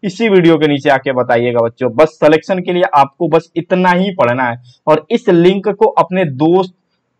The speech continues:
से कहिएगा कि वो भी share करें, आप भी share करिए। अगर ये link share करेंगे तो हर बच्चे का admission लखनऊ university में हो सकता है, ठीक है, क्योंकि नौ सौ सीटों के लिए बच्चों थोड़ा सा भी अगर पचपन question भी सही हो जाएगा तो बच्चे का admission हो जाएगा।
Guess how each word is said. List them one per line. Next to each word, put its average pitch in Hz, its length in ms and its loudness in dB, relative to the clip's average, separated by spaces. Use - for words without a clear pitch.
से 220 140 4
कहिएगा 196 480 4
कि 185 160 -2
वो 165 160 4
भी 190 160 0
share 180 300 2
करें, 185 200 4
आप - 280 0
भी 180 200 -2
share 175 220 2
करिए। 151 340 0
अगर 147 280 0
ये 175 180 2
link 190 260 -2
share 160 300 0
करेंगे 147 340 0
तो - 240 -12
हर 156 140 4
बच्चे 139 300 -2
का 127 180 -4
admission 131 400 -4
लखनऊ 131 440 2
university 135 640 0
में 160 140 2
हो 160 280 0
सकता - 340 -4
है, 98 80 2
ठीक 170 160 0
है, 123 60 0
क्योंकि 160 220 0
नौ 160 360 2
सौ 185 160 -2
सीटों 175 360 -2
के 165 100 -4
लिए 165 160 2
बच्चों 151 380 -4
थोड़ा 170 320 4
सा 180 160 0
भी 165 100 0
अगर 151 180 0
पचपन - 380 0
question 180 480 -4
भी 214 100 -2
सही 175 180 -4
हो 139 120 -2
जाएगा 127 300 -2
तो 139 60 -4
बच्चे 135 280 0
का 139 120 4
admission 127 360 -2
हो 117 160 -4
जाएगा। 104 280 -2